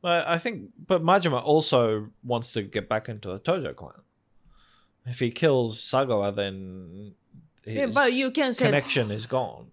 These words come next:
Speaker 2: Yeah, you can say, "Oh, Sarah shot Sa-, Sagawa." Oh,
Speaker 1: Yeah, but that's, that's
Speaker 2: ah.
Speaker 1: exactly the kind of thing where somebody would be, you know, "Well, your superior got killed by some other guy, then you're gonna get punished,"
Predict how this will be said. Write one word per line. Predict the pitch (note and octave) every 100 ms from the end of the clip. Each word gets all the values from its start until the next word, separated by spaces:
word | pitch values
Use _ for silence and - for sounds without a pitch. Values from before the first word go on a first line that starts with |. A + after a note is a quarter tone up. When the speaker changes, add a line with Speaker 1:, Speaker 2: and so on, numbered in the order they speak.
| -
Speaker 2:
Yeah, | C4+ E4
you | B3 A3+
can | G#3+ B3+ A3
say, | G3 A2 - _ -
"Oh, | D4 F4 F4+
Sarah | - D#4+ F4 F#4 F4
shot | - - D#4+ D#4+ D#4+ -
Sa-, | - - D4 -
Sagawa." | A#3 - - - C#4+ F4 F#4 E4+ D#4 D#4 A#3+
Oh, | - C#4+ -
Speaker 1:
Yeah, | C#4 D4+
but | G#3
that's, | A#3+ D4
that's | C4+ D4+ G3+ A#3+
Speaker 2:
ah. |
Speaker 1:
exactly | A2+ B2 C#3 - A#2
the | G#2+
kind | - A#2 G#2+
of | G#2
thing | - G#2+ G#2
where | G#2 F#2+ G2 G2 F#2
somebody | F2 G#2+ G#2+
would | G2+ G2
be, | G#2 G#2 G2 -
you | -
know, | G2+ F#2 B2+ C3 _
"Well, | A2
your | A2+ D3 F3+ F3+ D#3+ C#3+ - _ _ _ _ _ _ _ -
superior | - B2+ B2+ D#3+ E3 D#3 D3+
got | C#3 C#3+ C3
killed | - D#3+ D#3 D#3+ C#3
by | C3 B2+
some | - C#3
other | D3 C#3+
guy, | C3+ C3+
then | B2+ B2+ B2+
you're | A#2 D3 F3
gonna | B2+ - C3
get | A#2+ G2+
punished," | A#2+ G#2 D2 - - -